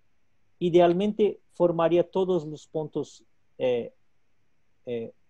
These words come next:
en esas, en, en ese plano, por ejemplo, la mácula. Pero el comprimento de onda ve-,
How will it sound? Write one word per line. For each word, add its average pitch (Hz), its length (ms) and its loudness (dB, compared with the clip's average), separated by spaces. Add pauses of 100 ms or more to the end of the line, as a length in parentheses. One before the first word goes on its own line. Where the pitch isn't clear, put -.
(260)
en 147 180 -6
esas, 156 420 -4
en, 156 500 -6
en 156 180 -8
ese 156 240 -2
plano, 160 480 0 (240)
por 135 120 0
ejemplo, 147 420 -2 (100)
la 131 140 -2
mácula. 120 440 -8 (320)
Pero 151 340 4
el 147 180 0
comprimento 214 600 0
de 214 120 6
onda 196 500 0 (120)
ve-, 139 220 -10